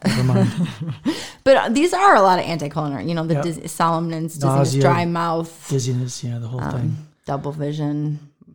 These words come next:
Speaker 1: Double Vision was actually an album.
Speaker 2: I'm sure it was back in, you know, when there was
Speaker 1: Nineteen eighty.
Speaker 2: albums in
Speaker 1: Yep.
Speaker 2: the seventies. Just kidding.
Speaker 1: But anyway.
Speaker 2: Major side effects. So there's, those are the minor side effects, if you will.
Speaker 1: Yeah,
Speaker 2: Major
Speaker 1: the
Speaker 2: side effects. These are really significant.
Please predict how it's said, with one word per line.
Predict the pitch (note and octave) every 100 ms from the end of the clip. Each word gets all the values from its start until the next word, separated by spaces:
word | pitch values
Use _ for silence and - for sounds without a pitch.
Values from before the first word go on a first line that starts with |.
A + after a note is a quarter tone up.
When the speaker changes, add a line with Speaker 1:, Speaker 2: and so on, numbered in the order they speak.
| _ _ _ _ _ _ -
Speaker 1:
Double | D#3+ D#3
Vision | C3 C3+ B2+
was | A#2
actually | A#2+ - A#2+
an | C3
album. | B2 B2 A#2 - _ _ _ _ _ _ _ _
Speaker 2:
I'm | F3 F3+
sure | - F#3+
it |
was | F3 F#3+ F#3+ -
back | - C3+ -
in, | D#3+ D#3+ D#3
you | D#3
know, | C#3+ D3
when | C#3+ D3+
there | D3+
was | B2+ A#2+
Speaker 1:
Nineteen | A#2
eighty. |
Speaker 2:
albums | C#3 E3+ D3+ D#3 D#3 D3
in | D3 D#3 D3+ D3+ -
Speaker 1:
Yep. | C3 B2 _ -
Speaker 2:
the | D#3
seventies. | - E2+ - D3
Just | - -
kidding. | - B2+ - - -
Speaker 1:
But | F#3 G#3
anyway. | B3 D#4
Speaker 2:
Major | A#3 G#3
side | F#3 C#3+
effects. | - - -
So | G#3+
there's, | A3 G#3
those | G#3+ A3+
are | D4+
the | A3
minor | G3+ F3 D#3+ C#3+
side | D3+ - -
effects, | - - -
if | - -
you | D3
will. | B2 C#3+
Speaker 1:
Yeah, |
Speaker 2:
Major | E3+ G3 G3
Speaker 1:
the | F#3+
Speaker 2:
side | F#3+ E3
effects. | E3 D#3 -
These | G#3 C4
are | A3
really | C#3+ D#3 C#3+
significant. | C#3+ C#3 B2 C3 - B2+ - A2+ -